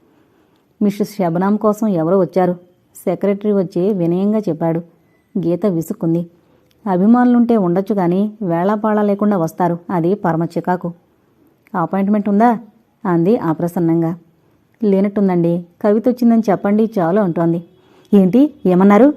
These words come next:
కవిత వచ్చింది అందా?" ఒక్క ఉదుటున లేచింది గీత. అతని జవాబుకు ఎదురు చూడకుండా బయటకొచ్చింది. పోచంపల్లి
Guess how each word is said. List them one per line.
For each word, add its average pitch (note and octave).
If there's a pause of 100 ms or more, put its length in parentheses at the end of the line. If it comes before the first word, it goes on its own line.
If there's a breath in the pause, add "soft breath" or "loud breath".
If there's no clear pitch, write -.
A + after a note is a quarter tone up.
(140)
కవిత A#3
వచ్చింది C4+
అందా?" A#3 (640)
ఒక్క G#3
ఉదుటున A3+
లేచింది F#3
గీత. E3+ (320)
అతని A#3
జవాబుకు G#3+
ఎదురు F#3+
చూడకుండా G#3+
బయటకొచ్చింది. E3+ (680 soft breath)
పోచంపల్లి B3+